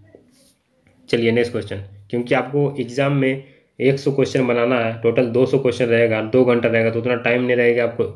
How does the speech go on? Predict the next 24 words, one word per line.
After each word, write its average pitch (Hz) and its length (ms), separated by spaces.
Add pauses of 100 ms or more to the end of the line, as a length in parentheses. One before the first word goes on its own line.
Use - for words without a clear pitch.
(340)
उसको - 220
सोचेंगे 120 440
और 117 80
बनाएंगे। 107 320
आपको 104 240
तुरंत 127 320
तुरंत 117 220
टिक 117 160
करना 104 200
होगा, 101 120
इसीलिए 120 220
आपको 117 220 (600)
अधिकतर 113 400
चीज़ें 131 280
आपको 123 220
प्रैक्टिस 123 400
कर 123 140
करके 120 260
याद 113 260
ही 127 40
रखना 107 260
पड़ेगा, 95 280
ठीक 135 240
है। - 360